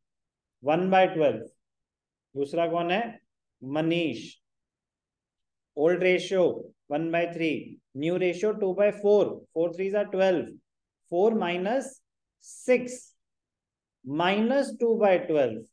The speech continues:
तो ये क्या है? Sacrifice निकाल रहे थे, Sacrifice अगर negative आ जाए मतलब partner gain कर रहा है।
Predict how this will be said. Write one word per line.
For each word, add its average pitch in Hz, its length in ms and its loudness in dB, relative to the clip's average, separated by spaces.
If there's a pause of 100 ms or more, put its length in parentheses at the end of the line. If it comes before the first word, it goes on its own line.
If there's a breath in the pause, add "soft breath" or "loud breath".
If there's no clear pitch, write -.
(300)
तो 160 60 -6
ये 160 220 -2
क्या 170 240 0
है? 196 480 0 (680)
Sacrifice 220 720 0
निकाल 190 340 0
रहे 160 180 0
थे, 180 180 -2
Sacrifice 196 520 -4
अगर 220 200 -2
negative 196 420 0
आ 175 80 4
जाए 156 440 2 (220)
मतलब 165 280 -4
partner 160 500 -2
gain 151 300 0
कर 135 140 0
रहा 120 340 -2
है। 110 160 -12